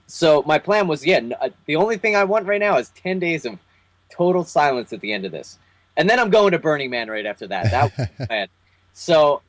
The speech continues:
Speaker 1: but I couldn't fit it all in. I couldn't get, uh, you know, from the last day of Warped Tour to this Vipassana thing and then to Burning Man.
Speaker 2: Right.
Speaker 1: 'Cause I had a ticket for that. So I was talking to Matt Skiba from Alkaline Trio.
Speaker 2: Yeah.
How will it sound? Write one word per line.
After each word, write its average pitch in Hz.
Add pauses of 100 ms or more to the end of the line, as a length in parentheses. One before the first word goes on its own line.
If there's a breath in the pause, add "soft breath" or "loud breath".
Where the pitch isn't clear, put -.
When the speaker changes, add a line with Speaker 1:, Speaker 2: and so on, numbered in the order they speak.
(140)
Speaker 1:
but 190
I 160
couldn't 208
fit 180
it 135
all 117
in. 95
I 101
couldn't 156
get, - (580)
uh, 110
you 131
know, 117
from 120
the 117
last 135
day 131
of 107
Warped 117
Tour 117
to -
this 113
Vipassana 117
thing 110
and 101
then 98 (400)
to 127
Burning 117
Man. 58 (140)
Speaker 2:
Right. 101
Speaker 1:
'Cause 95
I 101
had 123
a 120
ticket -
for 104
that. -
So 143 (600)
I 117
was 123
talking 147 (160)
to 120
Matt 127
Skiba 123 (140)
from 113
Alkaline 104
Trio. 67
Speaker 2:
Yeah. 104